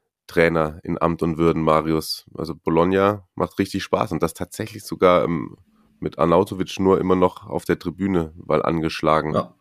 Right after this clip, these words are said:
Speaker 2: da haben wir auf jeden Fall, weiß ich auch, können wir immer noch Bezug drauf nehmen, dass die Frage ja mal kam, ob's ge-, ohne ihn gegen den Abstieg geht, ne?
Speaker 1: Ja, stimmt.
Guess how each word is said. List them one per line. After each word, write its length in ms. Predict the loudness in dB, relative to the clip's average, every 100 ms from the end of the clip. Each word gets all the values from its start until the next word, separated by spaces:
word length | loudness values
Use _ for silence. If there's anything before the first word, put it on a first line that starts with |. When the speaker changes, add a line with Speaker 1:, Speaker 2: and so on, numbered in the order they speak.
| 0
Speaker 2:
da 200 | 2 4
haben 140 | 2 0
wir 220 | 0 0
auf 180 | -2 -2
jeden 200 | -2 -2
Fall, 420 | 0 2 2 -2 _ _ -20 -20 -20 -20 -20 _ _ _ _
weiß 180 | 2 2
ich 80 | 2
auch, 160 | 0 -2 -10 -10 -10 -4
können 160 | -2
wir 60 | 0
immer 160 | 0
noch 120 | 0 -4
Bezug 320 | -8 -8 -4
drauf 240 | -4 -2
nehmen, 160 | -4 -6
dass 160 | -6
die 80 | -8
Frage 320 | -6 -4 -4
ja 140 | -4 -4
mal 180 | -6 -8
kam, 240 | -8 -8
ob's 220 | -8 -10
ge-, 180 | -12 -14 -2
ohne 240 | 0 2
ihn 220 | 0 -4
gegen 240 | -4 -4 -4
den 100 | -4
Abstieg 380 | -6 -8 -12 -10
geht, 200 | -10 -8
ne? 160 | -12 _ _ -6
Speaker 1:
Ja, 240 | 0 2 2
stimmt. 400 | 2 0 0